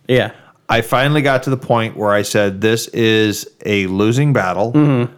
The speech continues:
Speaker 2: I plasma cut the rockers out, bought replacement rockers, welded 'em all in. I should have just done that from the beginning.
Speaker 1: And how long did it take you to do that and weld 'em in?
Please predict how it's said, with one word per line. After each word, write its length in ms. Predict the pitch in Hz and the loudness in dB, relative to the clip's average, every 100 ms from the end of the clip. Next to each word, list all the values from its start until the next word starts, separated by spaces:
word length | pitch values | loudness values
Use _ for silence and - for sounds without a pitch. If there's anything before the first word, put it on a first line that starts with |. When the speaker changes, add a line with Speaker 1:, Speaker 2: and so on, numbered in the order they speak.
| _ | _
Speaker 2:
I 80 | - | -4
plasma 500 | 110 - 110 123 139 | -2 0 0 2 0
cut 220 | 143 147 - | 0 -2 0
the 80 | |
rockers 420 | 139 120 113 110 104 | 2 2 0 -2 0
out, 340 | 101 104 113 | 2 0 0
bought 360 | 113 110 104 - | 0 2 0 -4
replacement 600 | 101 - 131 156 156 117 | -10 -2 0 0 -2 -4
rockers, 720 | 117 113 - 113 110 - - _ _ _ _ _ | -2 -2 -2 -2 -2 -6 -12 _ _ _ _ _
welded 540 | - 113 120 123 127 123 | -2 2 4 4 2 0
'em 120 | 117 | 0
all 260 | 113 107 | 0 0
in. 280 | 107 98 98 - | 0 -2 -4 -6
I 80 | 107 | -4
should 200 | - 120 | 0 0
have 80 | |
just 120 | 110 - | 0 0
done 160 | 101 | -2
that 120 | 98 92 | -2 -4
from 100 | 98 | -6
the 60 | |
beginning. 300 | 95 87 - | -6 -8 -8
Speaker 1:
And 180 | 156 143 | 0 0
how 120 | 165 | 2
long 180 | 185 202 | 2 2
did 120 | 185 | 2
it 100 | 175 170 | 0 2
take 240 | 175 175 | 0 2
you 100 | 180 | 0
to 100 | 160 | 2
do 180 | 143 165 | 2 2
that 140 | 156 | 2
and 100 | 165 | 2
weld 160 | 143 151 | 0 0
'em 100 | 156 | 2
in? 160 | 190 | 0